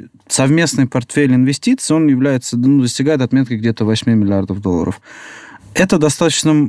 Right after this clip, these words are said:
мало, потому что более шестидесяти процентов всех этой инвестиций приходится на энергетический сектор, где у нас активно работают наши нефтяные компании. Это «Лукойл»,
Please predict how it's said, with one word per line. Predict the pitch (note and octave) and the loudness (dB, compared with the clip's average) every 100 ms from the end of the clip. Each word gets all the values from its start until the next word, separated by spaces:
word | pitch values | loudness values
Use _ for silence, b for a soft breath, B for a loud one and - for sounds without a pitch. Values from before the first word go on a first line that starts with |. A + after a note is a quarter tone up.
| - | -2
мало, | - C3+ D3+ A2+ F#2+ | 0 2 2 0 -4
потому | G2+ A2 B2+ | -6 0 0
что | B2+ - C3+ B2+ | 0 -4 -2 0
более | A#2 C3+ C3+ C3 B2+ A#2+ - | 0 0 2 2 0 -2 -4
шестидесяти | - B2+ D#3 C#3 C3 | -2 0 0 0 0
процентов | C3 B2+ C3+ A#2+ | -2 0 0 0
всех | A2+ B2 B2+ | -2 -2 -2
этой | A2+ A#2+ A#2 | -2 0 2
инвестиций | A#2+ B2 A3+ B3 D3 | 2 2 0 0 0
приходится | B2 C3 - D#3+ C#3 - | 0 0 2 0 0 0
на | A#2+ B2 | 0 2
энергетический | A#2+ A#2+ B2 C3 B2 - B2 | 2 0 -2 -4 -6 -4 -2
сектор, | - G#3 - B2 | -2 -2 -2 -2
где | A#2 | 2
у | A#2+ | 2
нас | A#2 B2 | 2 -2
активно | - C3 B2 | -2 0 2
работают | A#2 A#2 A#2+ - A2 | 2 0 -2 -2 0
наши | A2+ A2 - G#2+ | 0 0 0 -2
нефтяные | A2 A#2+ A#2 | 0 2 2
компании. | A#2 A2 D#3+ F#3+ C3+ | 0 0 0 2 0
Это | A2 | 0
«Лукойл», | G#2+ G#2+ - F3 E3 | -2 -2 0 2 2